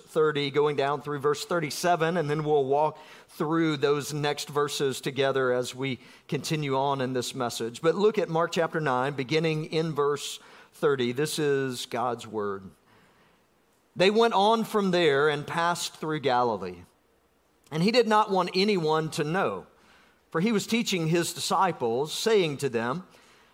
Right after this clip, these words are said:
'The Son of Man is going to be delivered into the hands of men.'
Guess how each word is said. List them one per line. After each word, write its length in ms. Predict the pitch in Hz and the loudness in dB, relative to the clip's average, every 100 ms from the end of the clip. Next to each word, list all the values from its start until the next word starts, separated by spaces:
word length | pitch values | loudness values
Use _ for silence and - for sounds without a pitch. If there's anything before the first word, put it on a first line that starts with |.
| _ | _
'The 100 | 170 | -6
Son 260 | 165 247 269 | 0 2 4
of 140 | 254 | 4
Man 440 | 202 185 156 156 180 | 4 4 4 2 0
is 280 | 180 165 110 | 2 0 0
going 380 | 175 185 214 | 2 4 2
to 100 | 208 | 0
be 140 | 185 202 | -2 0
delivered 440 | 190 160 139 156 | 2 4 4 4
into 240 | 151 156 160 | 2 0 0
the 120 | 156 | 0
hands 320 | 165 185 175 | 0 -2 -2
of 180 | 175 160 | -4 -2
men.' 300 | 208 135 | -2 -4